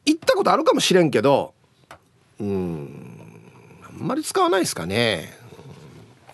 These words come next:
うん、やったーはもっと使わないと思いますよ。う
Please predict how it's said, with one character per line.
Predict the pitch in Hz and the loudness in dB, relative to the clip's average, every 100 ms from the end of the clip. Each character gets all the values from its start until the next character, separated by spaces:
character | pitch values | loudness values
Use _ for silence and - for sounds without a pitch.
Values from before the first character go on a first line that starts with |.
| - - - - - - - _ _ - | -20 -20 -20 -20 -20 -20 -20 _ _ -2
う | 143 | 2
ん、 | 175 | 2
や | 180 180 | 4 2
っ | - _ _ _ | 2 _ _ _
た | 254 | 4
ー | 247 | 4
は | 156 | 4
も | 147 | 2
っ | 214 | 0
と | - | -4
使 | - 107 | -4 -4
わ | 90 | -2
な | 82 | -4
い | 80 78 | -8 -10
と | - 82 | -10 -8
思 | 78 | -8
い | |
ま | 76 | -8
す | 73 | -12
よ。 | 73 87 - - _ _ _ _ _ _ - _ _ _ _ _ | -16 -20 -20 -20 _ _ _ _ _ _ -20 _ _ _ _ _
う | 98 | -4